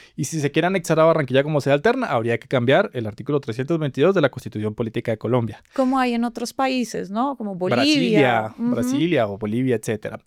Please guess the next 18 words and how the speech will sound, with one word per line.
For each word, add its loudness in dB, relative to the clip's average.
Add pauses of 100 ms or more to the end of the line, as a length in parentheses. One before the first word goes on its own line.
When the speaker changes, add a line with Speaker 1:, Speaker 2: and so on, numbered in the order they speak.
Speaker 1:
O 6
si 4
es 4
proyecto 4
de 6
ley, 4 (460)
¿no? 0 (360)
Eh, 2
porque 0
la 4
ley 6
que 0
declaró 4
a 6
Barranquilla 2
como 0
distrito -2
especial, 0